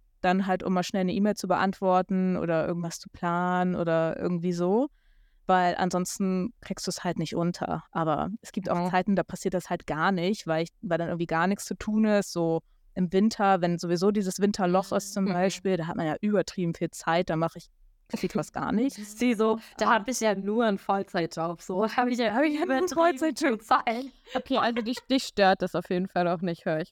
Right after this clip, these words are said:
Speaker 3: raus. Also du
Speaker 1: Nee.
Speaker 3: fühlst dich nicht überarbeitet, du hast nicht das Gefühl, dass es zu viel wär, sondern für dich passt es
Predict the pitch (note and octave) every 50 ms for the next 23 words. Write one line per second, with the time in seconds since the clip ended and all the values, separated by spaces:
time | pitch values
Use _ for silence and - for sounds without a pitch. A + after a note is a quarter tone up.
0 | - E3 D#3+ E3+ A3+ G#3 G3+ G3 F3 E3+ E3+ - A#3+ - - G#3+ A3+ A3+ A#3+ B3+
1 | - - G3+ G#3 G3 - - G#3 A#3 A#3 A#3 A#3 A3+ A3 G3+ - A3 A3 G#3 G#3+
2 | A3 A3+ A3 - A3+ A3+ - - A3 - - G#3+ G#3+ - - A3 G3 G#3 - -
3 | G#3 _ - A#3 G#3 - - A#3+ A3 G#3+ G#3+ G#3 G3 G#3+ A3 G#3+ G#3+ G#3 G#3 -
4 | _ _ _ _ _ - B3 A3+ B3+ - - B3 A#3+ A#3+ - - A#3 A#3